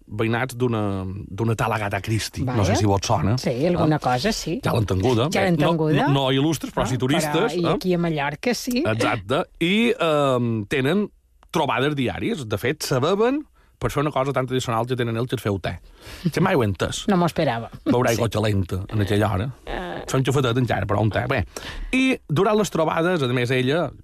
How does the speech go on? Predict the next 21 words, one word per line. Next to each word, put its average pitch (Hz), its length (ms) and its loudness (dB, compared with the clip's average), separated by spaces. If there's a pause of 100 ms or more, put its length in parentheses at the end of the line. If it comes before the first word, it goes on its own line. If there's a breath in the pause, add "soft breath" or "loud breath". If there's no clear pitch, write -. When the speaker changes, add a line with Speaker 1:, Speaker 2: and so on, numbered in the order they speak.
(460)
Speaker 1:
ja 107 120 -10
la 110 80 -8
coneixen 101 400 -4
com 101 160 0
era, 123 280 2
ja 107 120 0
n'han 101 140 0
xerrat 98 280 0
aquí, 113 280 0 (380 loud breath)
no 120 140 4
dubtava 113 400 0
en 95 60 0
ficar-se 98 520 -4
amb 90 140 0
en, 87 380 -2
amb 92 160 0
en 92 80 0
Robert 101 320 -2
dient-li, 90 380 -2
per 98 140 -4
favor, 101 340 0